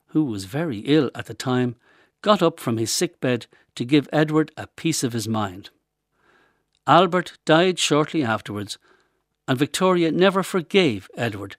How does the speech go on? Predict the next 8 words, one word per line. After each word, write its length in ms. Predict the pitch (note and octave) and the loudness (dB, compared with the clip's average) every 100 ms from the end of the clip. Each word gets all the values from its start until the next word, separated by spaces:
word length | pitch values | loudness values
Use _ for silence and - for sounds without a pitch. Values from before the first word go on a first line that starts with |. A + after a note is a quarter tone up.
| _ | _
for 200 | _ - | _ -8
having 280 | A2 A#2+ A2+ - | -6 -4 -6 -8
upset 380 | G#2+ - G#2+ | -6 -4 -4
him. 160 | - G#2+ _ _ _ _ _ _ _ _ _ _ _ _ _ _ _ _ _ - | -8 -20 _ _ _ _ _ _ _ _ _ _ _ _ _ _ _ _ _ -12
A 60 | |
few 200 | - D3 | 4 6
years 320 | G3+ G#3+ A3 | 6 4 4
later, 400 | F3 F#3+ C#3+ C#3+ | 4 4 4 2